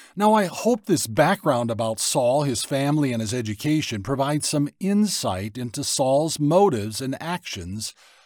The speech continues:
in persecuting the followers of Jesus. We first meet Saul in the book of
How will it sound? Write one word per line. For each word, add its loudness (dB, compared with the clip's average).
in 2
persecuting -2
the -4
followers -6
of -12
Jesus. -12
We -2
first 2
meet 2
Saul 4
in 0
the 0
book -4
of 4